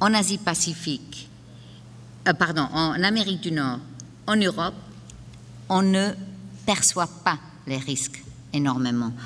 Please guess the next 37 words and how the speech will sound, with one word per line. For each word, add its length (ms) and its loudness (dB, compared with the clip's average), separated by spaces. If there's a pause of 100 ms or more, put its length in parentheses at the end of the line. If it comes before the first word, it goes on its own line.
(120)
Vous 100 2
voyez 380 4
que 140 -4
la 160 2
réponse, 540 0
pas 220 0
de 100 2
réponse, 640 0 (300)
était 540 0
la 160 0
plus 420 -2
importante 600 -2
dans 160 0
ces 180 0
deux 140 0
régions 460 0 (460)
et 160 2
que 280 2 (360)
dans 260 2
les 120 2
régions 560 0 (180)
en 260 2
voie 200 2
de 140 0
développement, 680 0 (240)
les 160 4
risques 420 0
sont 200 4
beaucoup 400 0
plus 400 0 (280)
marqués. 520 2 (340)
Et 60 4
cela 340 4
aussi 520 -2
nous 280 -2
a 220 2
amené, 500 0